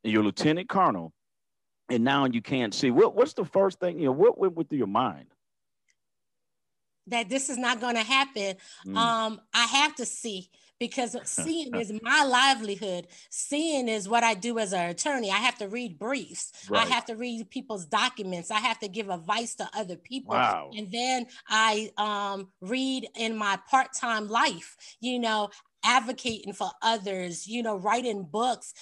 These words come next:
Speaker 2: doing different things like that. So, and even for fun, I love reading books. At the age of seven,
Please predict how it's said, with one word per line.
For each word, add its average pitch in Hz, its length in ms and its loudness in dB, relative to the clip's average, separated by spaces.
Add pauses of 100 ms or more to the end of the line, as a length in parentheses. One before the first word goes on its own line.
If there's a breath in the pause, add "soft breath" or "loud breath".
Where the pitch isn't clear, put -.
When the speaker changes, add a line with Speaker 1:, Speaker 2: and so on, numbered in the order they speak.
(120 loud breath)
Speaker 2:
doing 277 300 0
different 269 340 -6
things 240 300 -6
like 214 260 -2
that. 233 260 2 (140 loud breath)
So, 226 320 -2 (140 loud breath)
and 240 160 0
even 294 220 -2
for 254 160 -2
fun, 294 440 0 (100)
I 254 140 2
love 254 540 2 (180)
reading 262 480 -2
books. 226 340 -2 (200 loud breath)
At 262 160 2
the 269 180 -4
age 277 240 0
of 226 100 -2
seven, 240 600 0